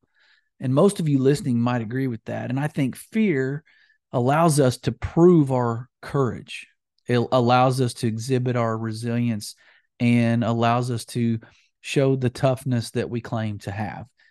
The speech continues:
If you're a guy, you would like to claim that you are somewhat tough when the chips are down and that you're resilient when you face adversity. And the only way to prove that is to push through a fear that might come.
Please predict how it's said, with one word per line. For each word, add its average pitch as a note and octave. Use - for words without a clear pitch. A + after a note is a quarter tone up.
If A2
you're B2
a B2
guy, B2+
you A#2+
would B2
like B2
to -
claim A#2+
that G#2+
you A2+
are A2+
somewhat A#2
tough A#2+
when A#2+
the A2+
chips A2+
are A#2
down A2
and G#2+
that G#2+
you're A2
resilient C3+
when B2
you A#2+
face A#2+
adversity. A2+
And B2+
the C3+
only C#3+
way C3
to A2
prove F3
that C3
is B2+
to -
push -
through C#3+
a B2+
fear C#3+
that B2+
might A#2+
come. A2